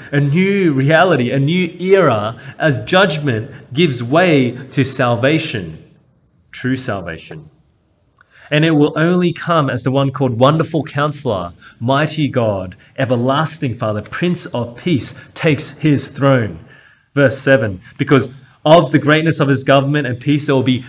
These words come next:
no end. He will reign on David's throne and over his kingdom, establishing and upholding it with justice and righteousness from that time on and forever."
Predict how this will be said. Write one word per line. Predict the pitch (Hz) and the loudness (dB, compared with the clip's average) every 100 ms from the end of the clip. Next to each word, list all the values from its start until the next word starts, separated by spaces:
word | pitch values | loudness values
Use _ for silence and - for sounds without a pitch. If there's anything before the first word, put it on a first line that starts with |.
| - | -8
no | 117 143 180 185 | 2 4 4 2
end. | 160 175 175 101 85 - - _ _ _ _ | -2 -4 -4 -6 -10 -18 -20 _ _ _ _
He | 165 | 4
will | 160 | 4
reign | 131 135 180 | 4 2 2
on | 180 127 | 0 0
David's | 139 135 135 - | 0 -2 -4 -8
throne | 143 170 170 123 - - | -2 0 0 -2 -6 -10
and | 139 | -2
over | 147 151 | 0 2
his | 143 - | 0 -2
kingdom, | - 180 180 131 | -6 -4 -2 -4
establishing | - - 156 165 165 147 | -4 0 0 0 -2 -2
and | 127 | -2
upholding | 123 - 156 175 135 | -4 -4 -4 -2 -4
it | 101 - - | -6 -10 -2
with | 143 | 0
justice | 147 175 180 165 156 | 4 2 2 -2 0
and | 135 | 0
righteousness | 165 180 - 107 - - - - | -2 -2 -6 -6 -6 -14 -20 -2
from | 170 156 | 2 4
that | 175 | 2
time | - 160 143 | 2 0 0
on | 139 156 185 202 - - | 0 2 0 -4 -10 -4
and | 151 175 190 - _ _ _ _ | -2 -2 -4 -12 _ _ _ _
forever." | _ 180 - 202 208 180 95 | _ 0 4 4 6 4 4